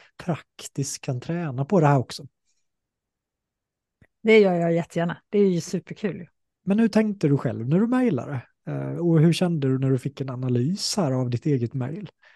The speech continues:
Speaker 2: Ja, men alltså jag kom mest ihåg att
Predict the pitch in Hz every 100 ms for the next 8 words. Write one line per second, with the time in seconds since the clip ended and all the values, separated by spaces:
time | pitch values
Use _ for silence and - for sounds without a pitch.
0 | _ _ _ _ _ _ _ _ _ _
1 | 220 277 311 339 311 311 311 302 277 254
2 | 370 440 302 - 311 302 262 247 247